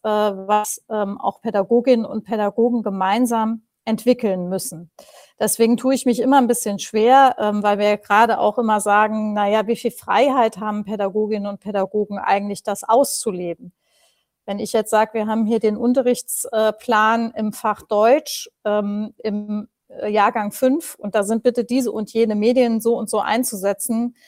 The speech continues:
dann laufe ich dem schon ein bisschen auch zuwider. Ich sehe unsere Rolle eher darin, ähm,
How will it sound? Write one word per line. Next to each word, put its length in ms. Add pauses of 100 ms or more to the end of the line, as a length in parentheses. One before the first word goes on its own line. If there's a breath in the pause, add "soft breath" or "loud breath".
(220 soft breath)
dann 220
laufe 300
ich 100
dem 180
schon 280
ein 40
bisschen 300
auch 180
zuwider. 640 (120)
Ich 160
sehe 280
unsere 320
Rolle 440
eher 300
darin, 640 (100)
ähm, 220